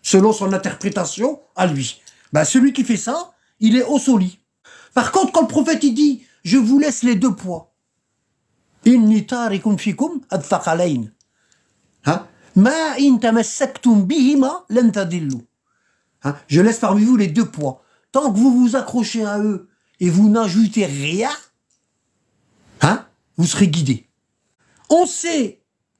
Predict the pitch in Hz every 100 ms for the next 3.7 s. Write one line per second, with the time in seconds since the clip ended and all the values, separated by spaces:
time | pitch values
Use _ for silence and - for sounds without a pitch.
0 | _ _ _ _ - - 339 311 - 240
1 | 214 - _ _ 208 190 254 - 214 254
2 | - 254 226 240 208 208 180 226 220 220
3 | 214 185 160 156 139 220 -